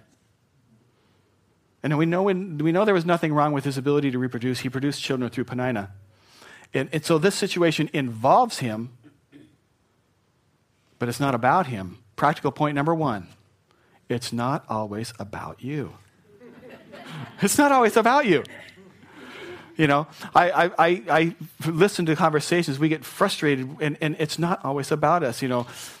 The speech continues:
husbands and wives, they make great examples. You know, "Why are you happy? I built you this house. I'm doing everything I can to pay the rent on time. I work all this overtime to buy you all these nice things, but it never seems to be enough."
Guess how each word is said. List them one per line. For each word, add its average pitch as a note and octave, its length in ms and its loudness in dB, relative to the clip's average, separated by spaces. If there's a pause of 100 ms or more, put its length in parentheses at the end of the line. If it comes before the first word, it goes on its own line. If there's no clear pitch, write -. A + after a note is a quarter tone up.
(200)
husbands D3 400 0
and C3+ 160 -2
wives, C#3 280 2
they C3+ 60 -2
make C3+ 220 -2
great B2+ 180 -2
examples. B2+ 480 -2
You C3 60 -2
know, A#2+ 80 -2
"Why E3+ 240 -2
are B3 80 -2
you C4 120 -4
happy? A#3+ 440 0
I E3 80 4
built G#3 320 -2
you A3 60 -4
this G3 180 0
house. A3 460 2
I'm G#3 120 -2
doing G#3 220 -2
everything G3+ 260 0
I G3 80 0
can G#3 300 -2
to G3+ 80 -2
pay G3 160 2
the G3+ 120 0
rent G3 200 2
on G3+ 140 0
time. G3+ 360 2
I G3 80 2
work G3+ 220 -2
all F#3+ 80 2
this F#3 120 -2
overtime F#3+ 420 -2
to D#3+ 80 0
buy D3+ 240 4
you F#3 160 4
all F3+ 100 4
these F3 160 2
nice E3+ 180 0
things, F3 220 -2
but F3 100 0
it E3 100 0
never E3 540 0
seems D#3 380 -4
to D#3+ 60 -6
be D3 100 -2
enough." C#3+ 260 -2